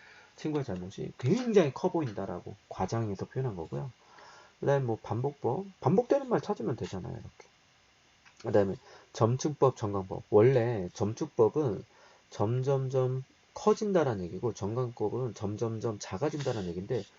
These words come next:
내신에서는 이 두 가지를 굳이 구분하진 않더라고요. 않더라고요. 점층하고 점강법을. 그러니까 범위를 점점 넓혀가는 면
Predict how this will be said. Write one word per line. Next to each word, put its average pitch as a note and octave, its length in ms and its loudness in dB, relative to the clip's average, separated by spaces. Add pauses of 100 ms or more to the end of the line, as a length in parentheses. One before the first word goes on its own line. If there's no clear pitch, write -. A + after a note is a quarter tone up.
(540)
내신에서는 F3 640 4
이 B2 200 0 (140)
두 - 160 -6
가지를 E3+ 340 4
굳이 D#3+ 280 0
구분하진 C3 540 -2
않더라고요. F2+ 720 -8 (100)
않더라고요. G2+ 720 0 (140)
점층하고 G#2+ 640 -2
점강법을. G2+ 760 -4 (520)
그러니까 G2+ 260 -2 (440)
범위를 A#2 480 4
점점 A2 540 0
넓혀가는 A#2+ 640 0
면 D#3+ 800 -2